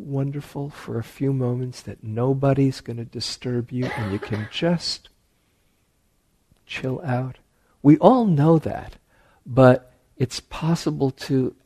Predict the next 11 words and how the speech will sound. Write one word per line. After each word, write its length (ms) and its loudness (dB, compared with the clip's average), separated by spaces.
consciously 1040 0
value 720 4
that 380 4
even 340 6
in 240 0
a 60 0
sitting 380 -2
posture, 540 -4
besides 600 4
when 160 0
it's 280 -2